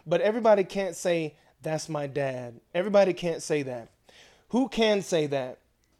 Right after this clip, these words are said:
John chapter one, verse nine, he says this, "The true light which gives light to everyone was coming into the world." He was in the world, and the world was made through him, yet the world did not know him. He came to his own,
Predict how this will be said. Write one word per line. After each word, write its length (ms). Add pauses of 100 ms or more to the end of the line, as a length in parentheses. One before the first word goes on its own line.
(200)
John 320
chapter 340
one, 380
verse 320
nine, 600
he 80
says 340
this, 300
"The 100
true 260
light 300
which 220
gives 260
light 240
to 160
everyone 540 (480)
was 180
coming 400
into 220
the 100
world." 540 (300)
He 420
was 280
in 180
the 80
world, 580 (120)
and 180
the 60
world 360
was 160
made 400
through 260
him, 360 (340)
yet 180
the 80
world 300
did 140
not 260
know 220
him. 320 (920)
He 100
came 300
to 120
his 140
own, 400